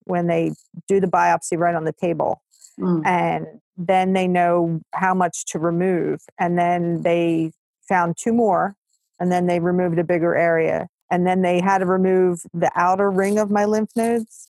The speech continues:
Speaker 1: and they were clear. So
Speaker 2: Mm.
Speaker 1: it didn't spread anywhere in my body. And then I had the radiation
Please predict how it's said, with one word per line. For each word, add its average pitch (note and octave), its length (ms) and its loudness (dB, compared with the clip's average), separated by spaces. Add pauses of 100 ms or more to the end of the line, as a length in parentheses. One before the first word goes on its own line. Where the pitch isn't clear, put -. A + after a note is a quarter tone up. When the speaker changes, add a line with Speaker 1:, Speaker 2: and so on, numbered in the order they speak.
Speaker 1:
and E3+ 280 -8 (120)
they F#3 140 4
were F#3 140 0
clear. - 460 -4 (420)
So - 180 0
Speaker 2:
Mm. D#3+ 220 2
Speaker 1:
it D3+ 100 -6
didn't F#3 300 0 (240)
spread E3 340 2
anywhere E3+ 720 0 (340)
in F3 160 -2
my F3+ 140 2
body. E3 500 0 (260)
And F3+ 220 0
then F3+ 200 2
I E3+ 120 2
had F3+ 240 0
the F3 80 0
radiation F#3 880 2